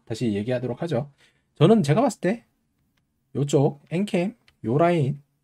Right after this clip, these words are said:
그다음에 요 라인 요것도 뒤지면 다 나옵니다. 요거 특히나 가장 문제가 되는 거 제가 전홍 지켜봅니다. 이거 지금 주가 조작으로, 어? 계속 까불고 있는데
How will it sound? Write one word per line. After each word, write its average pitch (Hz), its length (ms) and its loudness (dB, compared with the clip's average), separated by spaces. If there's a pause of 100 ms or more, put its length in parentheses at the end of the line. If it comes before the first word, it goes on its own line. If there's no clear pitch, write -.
그다음에 107 440 -6 (200)
요 113 100 -4
라인 135 320 -2 (360)
요것도 190 300 -2
뒤지면 175 440 -2
다 127 180 -2
나옵니다. 226 320 2
요거 90 340 -6 (400)
특히나 220 480 2
가장 196 320 2
문제가 151 300 2
되는 95 240 -6
거 101 280 -8 (380)
제가 151 200 -2
전홍 170 420 4
지켜봅니다. 147 600 0
이거 101 200 -2
지금 120 180 -4
주가 196 300 0
조작으로, 123 640 0 (600)
어? - 240 -2 (220)
계속 147 260 4
까불고 208 380 4
있는데 107 520 -2